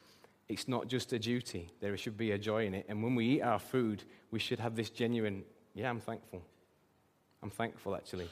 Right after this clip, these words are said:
I'm not just saying grace. This is not just ritual. I've act-, I'm gonna actually stop and be thankful." That when we pray, often again, um, we can get into habits with prayer, which can be good habits,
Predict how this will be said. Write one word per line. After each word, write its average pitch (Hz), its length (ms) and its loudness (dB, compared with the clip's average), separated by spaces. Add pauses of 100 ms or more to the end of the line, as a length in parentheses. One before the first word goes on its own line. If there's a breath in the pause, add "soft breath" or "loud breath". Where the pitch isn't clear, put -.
(140)
I'm 110 100 0
not 117 160 2
just 117 220 0
saying 113 280 4
grace. 101 500 0 (400)
This - 140 -8
is 120 140 -6
not 107 160 0
just 110 180 -2
ritual. 90 480 -2 (260 soft breath)
I've 101 140 2
act-, - 180 -2
I'm 113 100 0
gonna 113 120 4
actually 107 260 -2
stop - 440 2 (100)
and 101 220 -4
be 107 160 2
thankful." 101 520 -8 (220 loud breath)
That 120 160 4
when 131 140 6
we 123 100 6
pray, 147 340 8
often 127 340 6
again, 120 340 6 (600 loud breath)
um, 101 180 0
we 117 100 4
can 117 140 2
get 113 140 6
into 117 180 0
habits 120 480 2
with 113 160 -4
prayer, 127 260 8
which 113 180 0
can 120 120 2
be 110 60 2
good 135 240 4
habits, 120 540 2